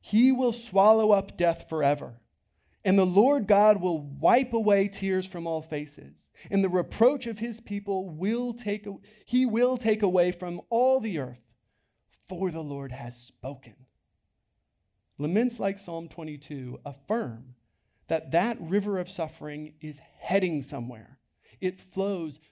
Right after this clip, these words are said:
through the death and resurrection of Christ into the ocean of God's abundant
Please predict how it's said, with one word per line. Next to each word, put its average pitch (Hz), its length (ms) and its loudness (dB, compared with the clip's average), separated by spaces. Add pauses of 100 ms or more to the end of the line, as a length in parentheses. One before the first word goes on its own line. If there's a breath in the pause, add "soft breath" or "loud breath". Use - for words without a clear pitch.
through 233 460 2
the 226 100 -4
death 156 320 -4
and 147 160 -4
resurrection 170 680 0
of 147 160 -8
Christ 139 440 -6 (340 soft breath)
into 254 540 2
the 226 320 -4
ocean 208 640 0 (440)
of 147 220 -8
God's 170 440 -2 (120)
abundant 147 760 -6